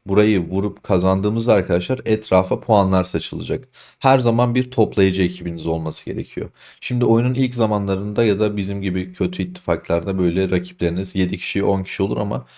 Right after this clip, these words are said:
güçlü savaşlarda otuza otuz savaşırsınız ve gerçekten çok keyifli olur. Böyle zamanlar için oyundaki bazı arkadaşlardan rica edebilirsiniz. Üç dört kişiden en azından. Onlar mesela burada on bin puan birikti.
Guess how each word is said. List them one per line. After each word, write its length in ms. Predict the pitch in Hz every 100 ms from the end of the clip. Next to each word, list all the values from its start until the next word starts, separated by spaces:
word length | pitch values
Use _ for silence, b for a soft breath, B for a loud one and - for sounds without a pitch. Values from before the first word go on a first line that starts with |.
| b _
güçlü 280 | 104 90 -
savaşlarda 680 | - 104 95 - 95 95 127
otuza 420 | - - 101 107
otuz 300 | 107 - 113
savaşırsınız 720 | - 82 82 - - 110 113
ve 100 | 104
gerçekten 560 | 104 104 - 90 104 104
çok 240 | 104 -
keyifli 360 | - 82 80 82
olur. 300 | 85 117 - B B B B _ 120
Böyle 240 | 135 127
zamanlar 440 | 107 101 98 92
için 340 | 90 - 131 - b b -
oyundaki 680 | 101 117 117 113 - 131 -
bazı 580 | 117 113 107 117 117 -
arkadaşlardan 800 | 98 98 95 95 - 95 104 110
rica 300 | 95 98 98
edebilirsiniz. 580 | 95 92 92 - 80 85
Üç 260 | 95 -
dört 200 | 104 101
kişiden 440 | - - 85 98 -
en 100 | 104
azından. 520 | 101 90 90 98 113 - B B B _
Onlar 540 | 101 107 113 120 120 -
mesela 440 | 110 - 107 110
burada 220 | 104 107
on 280 | 110 113 110
bin 140 | 113
puan 340 | 110 107 104 98
birikti. 540 | 85 - - 113 120